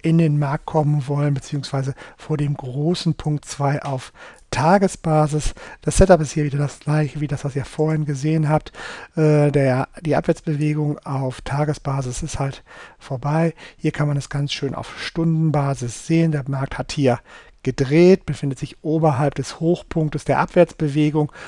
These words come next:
und wir nutzten einfach die nächste Möglichkeit hier,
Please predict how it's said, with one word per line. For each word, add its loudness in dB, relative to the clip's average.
und -2
wir 8
nutzten 0
einfach -6
die 0
nächste 2
Möglichkeit 4
hier, -2